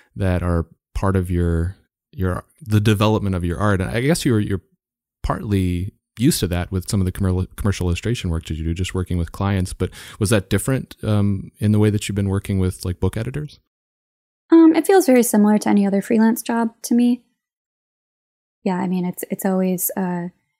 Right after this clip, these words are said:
Speaker 2: I mean, I think with any freelance job, um, how good the collaboration is and, uh, how much it feels like it's, like, benefiting the work that you're making versus, uh, being frustrating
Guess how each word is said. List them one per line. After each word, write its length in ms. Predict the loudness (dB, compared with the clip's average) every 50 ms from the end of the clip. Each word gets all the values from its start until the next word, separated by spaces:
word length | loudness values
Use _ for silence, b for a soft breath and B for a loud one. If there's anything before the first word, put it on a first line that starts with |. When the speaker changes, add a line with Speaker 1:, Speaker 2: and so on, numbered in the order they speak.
| _ _ _ 0
Speaker 2:
I 60 | 0
mean, 100 | 2 2
I 60 | 2
think 160 | 0 2 4 4
with 160 | 4 2 2 -2 _ 0
any 240 | 2 4 4 4
freelance 420 | 2 2 2 4 4 4 4 2 2
job, 460 | -2 -2 0 0 2 2 0 0 -2 -4 _ -6
um, 420 | -4 -2 -2 -2 -4 -4 -6 -8 -10 _ _ _ _ _ _ _ -4
how 280 | -2 0 0 0 -2 -4 _ _ _ _ _ _ _ _ _ _ _ _ _ _ _ _ _ 0
good 280 | 2 2 2 2 2
the 100 | -2 -4
collaboration 840 | -2 -2 0 0 2 2 2 0 0 0 -2 -2 0 2 2 4 4
is 300 | 6 6 4 4 2 0
and, 380 | -2 -2 -2 -2 -4 -4 -6 -6 -6
uh, 420 | -4 -4 -4 -6 -6 -6 -6 -8 -8 _ _ _ _ _ _ _ _
how 140 | -2 0 2
much 280 | 2 2 0 -2 -2
it 260 | -2 -2 -2 -4 -6 _ _ _
feels 320 | -6 -2 0 0 0 0 0
like 180 | -2 -2 -2
it's, 240 | -2 -4 -4 -6 -6
like, 300 | -6 -6 -6 -8 -12 -14 _ _ _ _ _ -4
benefiting 720 | -2 0 -2 -2 -4 -4 -4 -2 -2 -2 -2 -2 -2 -2
the 180 | -2 -2 -2
work 240 | -2 -2 -2 -2 -2
that 120 | -2 -2 -2
you're 120 | -2 -2
making 540 | -2 -2 -2 -2 -2 -2 -2 -2 -2 -2 -2
versus, 560 | -2 -4 -4 -4 -4 -6 -4 -4 -6 -6 -6 -6
uh, 240 | -6 -6 -6 -6 -8 -6 -6
being 160 | -6 -4 -4
frustrating 500 | -4 -4 -4 -2 0 0 2 2 2